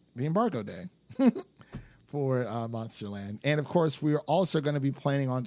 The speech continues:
reviewing, uh, Hulu's Helfstrom. And later on down the line, we will be reviewing,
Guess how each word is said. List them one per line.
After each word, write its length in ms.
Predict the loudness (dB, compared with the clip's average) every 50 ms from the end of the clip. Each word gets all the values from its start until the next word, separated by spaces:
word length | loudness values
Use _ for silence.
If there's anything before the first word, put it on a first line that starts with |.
| -6 -6
reviewing, 640 | -4 -4 -4 -2 -2 -2 -2 0 0 -2 -2 -2 -4 -6 -12 -20 -20 -14 -8
uh, 180 | -4 -2 -2 -2
Hulu's 540 | -2 0 0 0 0 0 -2 -2 -4 -8 -10 -8 -4 0
Helfstrom. 760 | 2 2 2 0 -2 -4 -2 -2 0 0 0 0 -2 -2 -6 -8 -14 -20 -20 -20 _ -8
And 260 | -4 -4 -2 -2 0 2
later 320 | 2 2 2 2 0 0
on 340 | 0 0 0 0 0 -2 -4 -4
down 200 | -4 -2 -2 -2
the 60 | -2 -4
line, 640 | -2 0 0 2 2 2 0 0 0 0 -2 -2 -4 -4
we 120 | -4 -2
will 400 | 0 0 0 -2 -2 -4 -8 -16 -16 -8
be 160 | -6 -4 -4
reviewing, 640 | -4 -4 -4 -4 -2 0 2 2 2 2 2 0